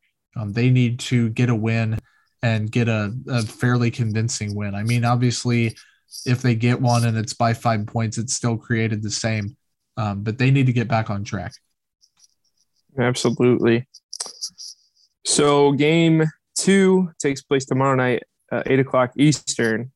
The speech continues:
Speaker 2: and tomorrow night is Sunday. We're recording Saturday morning, so looking forward to that one. Looking forward to talking to you next week about probably at least two, maybe three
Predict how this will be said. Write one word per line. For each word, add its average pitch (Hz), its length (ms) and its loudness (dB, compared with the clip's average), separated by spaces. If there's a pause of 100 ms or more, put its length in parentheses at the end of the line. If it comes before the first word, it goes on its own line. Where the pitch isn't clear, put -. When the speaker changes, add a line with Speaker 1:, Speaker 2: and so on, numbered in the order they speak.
(100)
Speaker 2:
and 117 140 -4
tomorrow 117 300 2
night 110 160 2
is 135 160 -2
Sunday. 117 400 2
We're 113 160 2
recording 117 460 0 (340)
Saturday 196 760 0
morning, 175 320 6 (240)
so 131 320 4
looking 127 400 2
forward 135 260 2
to 123 60 0
that 117 260 0
one. 135 140 -6 (120)
Looking - 220 -20
forward 120 260 0
to - 60 -8
talking 127 280 0
to - 140 0
you 123 60 4
next 120 300 -2
week 123 180 2
about 110 360 0
probably 135 840 2 (920)
at 120 240 0
least 165 400 0
two, 190 260 2
maybe 151 460 -2
three 139 540 0